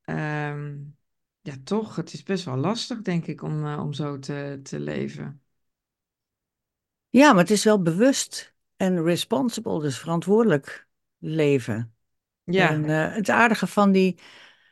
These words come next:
Speaker 2: van die video en ook van andere, ik heb, las even over die arc, eh, beweging,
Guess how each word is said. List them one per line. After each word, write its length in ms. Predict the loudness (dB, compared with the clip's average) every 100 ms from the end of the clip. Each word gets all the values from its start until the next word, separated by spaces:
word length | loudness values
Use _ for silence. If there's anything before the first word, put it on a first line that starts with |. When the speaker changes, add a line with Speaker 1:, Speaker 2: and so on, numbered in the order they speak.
| _
Speaker 2:
van 200 | 0 2
die 160 | 4 2
video 680 | 0 0 2 4 4 0
en 220 | -4 -6 -4
ook 160 | -4
van 180 | -6 -6
andere, 580 | -2 -2 0 2 2 0
ik 120 | -2
heb, 160 | -4 -2
las 300 | 0 0 2
even 300 | 0 0 -2
over 220 | -4 -4
die 160 | -6 -4
arc, 360 | -2 -2 -4
eh, 440 | -6 -4 -4 -4 -6
beweging, 680 | -4 0 4 4 4 -2